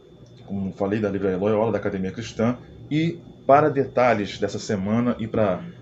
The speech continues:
próximas próximas novidades no canal. Fiquem ligados lá no Instagram, que eu tô colocando sempre coisa nova, tá? Do que tá vindo pro canal. Fica ligado lá no Hora underline Teológica. É, me adiciona lá,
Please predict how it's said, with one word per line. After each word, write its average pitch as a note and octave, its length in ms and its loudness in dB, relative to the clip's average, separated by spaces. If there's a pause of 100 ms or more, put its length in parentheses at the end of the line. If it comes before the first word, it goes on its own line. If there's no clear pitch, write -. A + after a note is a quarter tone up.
(220)
próximas G#2+ 680 0 (760)
próximas G2 240 -4
novidades G#2 480 0
no F#2+ 80 -4
canal. F#2+ 340 -2
Fiquem E3+ 380 -8
ligados G#2 480 0
lá G2+ 100 0
no G#2 60 0
Instagram, G2 380 -4
que G#2+ 60 -6
eu G2+ 40 -10
tô G#2+ 140 -6
colocando G#2+ 320 -2
sempre - 320 -8
coisa A2 240 -4
nova, A2 400 0 (420)
tá? G2+ 240 -2 (140)
Do G2 80 -8
que - 80 -14
tá G#2 80 2
vindo G2 180 -2
pro C3+ 160 0
canal. G#2 480 0 (160)
Fica B2 220 -2
ligado G#2+ 340 0
lá G2 140 0
no F#2+ 260 -4
Hora B2 420 6 (220)
underline G#2 640 0
Teológica. G#2 800 0 (760)
É, G2+ 220 0
me G#2+ 80 4
adiciona B2+ 380 2
lá, A2 300 4